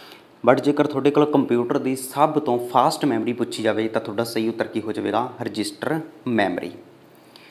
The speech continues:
ਨੈਕਸਟ ਆਪਾਂ ਦੇਖ ਲੈਂਦੇ ਹਾਂ ਜੀ, ਕੰਪਿਊਟਰ ਦੀ ਪ੍ਰੋਸੈਸਿੰਗ ਨੂੰ ਕਿਸ ਤਰ੍ਹਾਂ ਹੀ ਮਾਪਿਆ ਜਾਂਦਾ ਹੈ? ਮੈਗਾਹਰਟਜ਼ ਰਾਹੀਂ,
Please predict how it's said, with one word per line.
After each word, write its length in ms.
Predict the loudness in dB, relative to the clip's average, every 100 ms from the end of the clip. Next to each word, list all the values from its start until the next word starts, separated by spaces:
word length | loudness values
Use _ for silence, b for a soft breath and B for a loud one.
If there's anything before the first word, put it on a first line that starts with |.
| B B B 2
ਨੈਕਸਟ 400 | 4 4 2 0
ਆਪਾਂ 160 | 0
ਦੇਖ 200 | 0 -2
ਲੈਂਦੇ 200 | -2 -2
ਹਾਂ 120 | -2
ਜੀ, 120 | -4 -2
ਕੰਪਿਊਟਰ 640 | 0 0 2 0 2 2
ਦੀ 200 | 2 0
ਪ੍ਰੋਸੈਸਿੰਗ 760 | 0 -4 -2 0 0 0 0 2
ਨੂੰ 280 | 2 0 -4 -14 -20 -20 -20 -20 2
ਕਿਸ 180 | 4 4
ਤਰ੍ਹਾਂ 200 | 2 2
ਹੀ 60 |
ਮਾਪਿਆ 320 | 2 2 2 -2
ਜਾਂਦਾ 260 | -4 -8
ਹੈ? 160 | -6 -2
ਮੈਗਾਹਰਟਜ਼ 800 | 2 4 4 2 -2 -2 0 0
ਰਾਹੀਂ, 280 | 0 -2